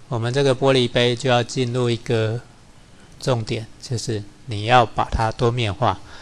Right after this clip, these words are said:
多面化的时候，请记得先看你现在是什么模式哦，你要在，在物件模式去多面化才对哦。然后选 Subdivision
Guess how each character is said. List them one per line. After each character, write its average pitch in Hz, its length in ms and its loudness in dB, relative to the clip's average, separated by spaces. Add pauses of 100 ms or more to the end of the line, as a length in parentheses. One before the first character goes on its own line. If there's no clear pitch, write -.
(320)
多 185 80 4
面 196 180 4
化 196 120 10
的 160 120 8
时 143 120 2
候， 156 120 8
请 113 240 0
记 143 180 0
得 107 300 2 (680)
先 147 400 -2
看 165 220 6
你 117 120 0
现 139 140 4
在 131 120 8
是 131 160 0
什 - 160 -4
么 104 140 -2
模 101 260 0
式 113 300 -4
哦， 95 180 0
你 101 120 -4
要 123 140 2
在， 117 380 2 (1500)
在 123 380 2 (680)
物 139 120 0
件 131 220 0
模 107 220 -2
式 110 320 -6 (440)
去 - 160 -10
多 117 220 -2
面 113 200 -4
化 110 200 -2
才 98 220 -6
对 98 340 -4
哦。 107 120 -8 (580)
然 110 120 0
后 143 100 6
选 107 400 -2
Subdivision 117 1000 0